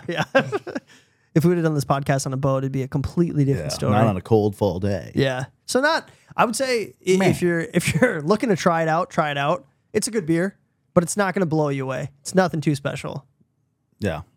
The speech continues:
Speaker 2: I mean, it's definitely gonna look at you, like, through the glass, be like, "Hey, try me."
Speaker 1: Yeah,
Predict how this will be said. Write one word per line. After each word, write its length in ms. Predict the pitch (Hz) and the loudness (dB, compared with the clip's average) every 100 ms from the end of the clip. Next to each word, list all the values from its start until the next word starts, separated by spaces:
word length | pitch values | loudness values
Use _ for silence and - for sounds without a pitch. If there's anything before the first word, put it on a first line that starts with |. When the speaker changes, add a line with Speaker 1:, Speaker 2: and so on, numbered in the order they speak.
| _ _ _ - | _ _ _ 0
Speaker 2:
I 60 | 117 | 4
mean, 100 | 113 | 4
it's 100 | 104 | 4
definitely 240 | 131 131 | 2 2
gonna 260 | 110 98 90 - | 2 0 -2 -2
look 240 | 107 107 | 0 2
at 120 | 107 | 2
you, 320 | 90 98 98 92 | 2 -2 -2 -2
like, 260 | 85 82 | -4 -8
through 300 | _ _ 110 | _ _ 0
the 60 | 101 | 0
glass, 400 | 98 95 98 101 | 0 0 0 -2
be 80 | 95 | -4
like, 140 | 80 | -8
"Hey, 100 | 87 - | -8 -10
try 260 | - 104 | -12 -12
me." 80 | - | -6
Speaker 1:
Yeah, 360 | 180 175 147 - | -2 -2 -4 -10